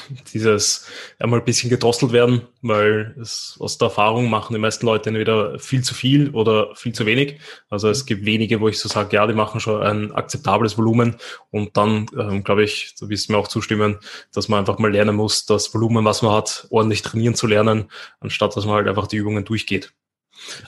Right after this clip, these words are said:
Ähm, wie ist das dann eben beim Split? Auf worauf schaust du da? Schaust du dann eben muskelgruppenspezifisch, welche, ähm,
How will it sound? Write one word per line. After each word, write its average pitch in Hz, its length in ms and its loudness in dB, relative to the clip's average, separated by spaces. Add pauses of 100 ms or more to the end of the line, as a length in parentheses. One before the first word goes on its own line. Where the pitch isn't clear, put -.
(100)
Ähm, 101 600 2 (760)
wie 110 400 -2
ist 139 140 0
das 127 80 -2
dann 117 140 2
eben 117 100 2
beim 113 160 2
Split? 131 640 -2
Auf 101 260 -4
worauf 110 240 0
schaust 104 240 -4
du 143 60 2
da? 143 160 4
Schaust 113 260 0
du 123 60 -2
dann 113 160 2
eben 110 260 -2
muskelgruppenspezifisch, 127 1900 -2
welche, 120 840 2
ähm, 110 540 0